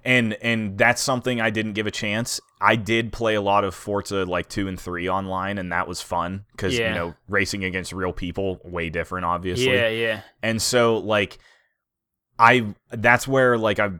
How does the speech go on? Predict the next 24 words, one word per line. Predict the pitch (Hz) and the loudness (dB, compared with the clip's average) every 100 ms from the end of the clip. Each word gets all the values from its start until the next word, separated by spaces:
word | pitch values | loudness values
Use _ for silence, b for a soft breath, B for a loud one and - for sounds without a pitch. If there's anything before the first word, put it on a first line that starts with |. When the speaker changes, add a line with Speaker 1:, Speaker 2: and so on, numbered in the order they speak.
| _ - | _ 0
Speaker 1:
kinda | 110 110 104 | 0 0 -2
wanna | 104 98 | -4 -2
maybe | 98 98 | -2 -2
give | 98 85 | -4 -2
F | 90 - | -4 -4
one | 98 | -8
a | 90 | -6
chance, | - 98 90 - | -8 -6 -8 -8
but | - 98 | -8 -4
then | 104 98 | -4 -4
it's | - | -4
also | 98 101 - 98 | -2 -2 -2 -4
very | 90 92 90 | -2 -2 -2
scary, | - - 95 90 87 | -4 -2 0 0 -2
'cause | 80 95 87 | -6 -8 -4
that's, | 95 - | -4 -4
like, | 104 | -4
a | 101 | -4
game | 87 92 92 87 | -6 -6 -6 -6
that | 85 - | -6 -6
wading | 87 92 98 101 | -4 -2 -2 -2
into | 95 92 98 | -6 -6 -6
online | 80 90 82 82 82 82 | -2 -2 -2 -6 -6 -8
sounds | - 82 78 76 - - | -8 -6 -8 -8 -12 -14